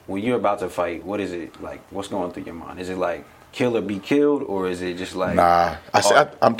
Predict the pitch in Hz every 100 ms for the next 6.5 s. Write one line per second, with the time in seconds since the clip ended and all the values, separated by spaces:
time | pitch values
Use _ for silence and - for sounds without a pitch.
0 | - - 202 - 131 95 127 - 101 95
1 | - 113 120 120 127 - - 92 87 92
2 | 104 101 123 117 107 101 101 110 120 113
3 | 98 95 - 92 92 90 98 90 - 98
4 | 101 92 98 98 95 92 110 101 101 107
5 | - - - - - 87 - 98 95 -
6 | 98 92 95 87